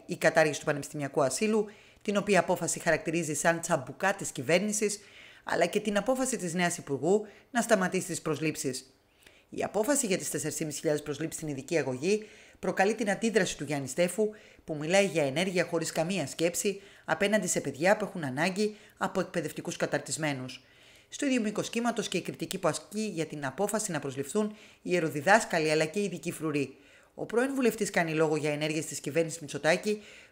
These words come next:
που στόχο έχουν, όπως λέει, να τακτοποιήσουν τα δικά τους παιδιά, αφήνοντας στην άκρη τις πραγματικές ανάγκες της κοινωνίας σε νευραλγικούς τομείς, όπως η παιδεία και η υγεία.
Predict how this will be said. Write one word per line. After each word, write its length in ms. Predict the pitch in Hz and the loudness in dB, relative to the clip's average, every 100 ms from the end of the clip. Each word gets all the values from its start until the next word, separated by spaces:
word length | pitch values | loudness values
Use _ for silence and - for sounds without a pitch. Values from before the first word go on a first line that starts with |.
| - | -8
που 120 | 165 | -6
στόχο 280 | 165 269 269 | 2 2 4
έχουν, 280 | 233 233 185 | 2 2 -2
όπως 220 | 151 139 | -4 0
λέει, 120 | 165 | 2
να 100 | 190 | 2
τακτοποιήσουν 540 | 185 - 160 175 170 180 | -2 -2 -4 -2 -4 -2
τα 100 | 151 | -2
δικά 260 | 143 175 | 2 2
τους 140 | 175 - | 2 -2
παιδιά, 480 | 135 135 185 214 - - - | -4 4 4 4 -6 -16 -8
αφήνοντας 440 | 160 196 185 170 | -4 -2 -2 -2
στην 220 | - 135 | -4 -2
άκρη 420 | 156 175 226 226 - - - | 0 2 2 0 -6 -20 -2
τις 200 | 254 - | -2 4
πραγματικές 640 | 202 180 170 156 202 208 | 4 4 0 0 0 2
ανάγκες 360 | 151 147 170 185 | 2 0 0 -4
της 160 | 151 | -6
κοινωνίας 580 | - 139 135 160 208 214 - - - | -6 -6 -4 0 0 0 -6 -20 -4
σε 160 | - | 0
νευραλγικούς 600 | 247 208 190 160 160 208 | 2 4 2 2 -2 -2
τομείς, 460 | - 131 160 208 - - _ | -2 -2 -2 -2 -6 -16 _
όπως 300 | - 240 233 | -4 0 0
η 60 | 208 | 2
παιδεία 360 | 165 147 175 | 2 4 2
και 120 | 170 165 | 2 0
η 160 | 147 135 | 0 0
υγεία. 320 | 147 131 | 0 0